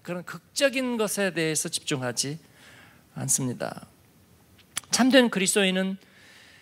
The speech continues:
영적으로 가난하고 그리고 상한 마음으로 자신의 상태와 상황을 주님 앞에 가지고 가서 주님의 이끄심과 또 용납하심과 회개케 하심을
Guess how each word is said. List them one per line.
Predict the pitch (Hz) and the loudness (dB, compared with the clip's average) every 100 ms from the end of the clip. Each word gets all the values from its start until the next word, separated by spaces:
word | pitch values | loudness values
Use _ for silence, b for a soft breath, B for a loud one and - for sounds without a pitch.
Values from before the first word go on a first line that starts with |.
| b b b - | b b b 2
영적으로 | 202 233 220 220 220 214 214 - | 2 4 4 6 6 4 0 -8
가난하고 | - 165 180 175 165 151 165 196 180 _ _ _ _ _ | -4 2 2 2 -4 -4 -6 -8 -20 _ _ _ _ _
그리고 | - 190 214 | -14 -6 -2
상한 | 202 - 254 269 | -2 -2 0 0
마음으로 | 220 156 135 127 127 123 - _ _ _ _ _ _ | 2 2 0 -4 -8 -10 -16 _ _ _ _ _ _
자신의 | - 151 160 151 135 | -6 -4 -2 -4 -6
상태와 | - 233 226 214 190 180 175 | -6 -8 -8 -4 0 0 -2
상황을 | - 240 220 214 202 196 | -4 -2 0 0 -4 -4
주님 | 214 233 220 | -2 2 2
앞에 | 208 202 | 2 -2
가지고 | - 160 185 160 | 0 0 0 2
가서 | 143 135 151 165 - b b b b b b b b _ _ _ - | 0 0 -2 -4 -8 b b b b b b b b _ _ _ -6
주님의 | 165 165 165 160 151 143 175 - _ _ _ _ _ _ _ _ - | 0 2 4 2 2 -2 -8 -20 _ _ _ _ _ _ _ _ -4
이끄심과 | 190 190 233 - 196 185 180 180 190 - | -4 0 0 0 -2 -2 0 -2 -6 -8
또 | - 208 185 - - - _ _ _ _ - | 2 2 2 -8 -20 -20 _ _ _ _ -2
용납하심과 | 170 185 - 160 165 156 151 147 - | 2 2 2 -2 -2 0 0 0 -4
회개케 | 254 277 - 233 | 0 0 0 -2
하심을 | 196 - 180 175 | 0 -2 -4 -6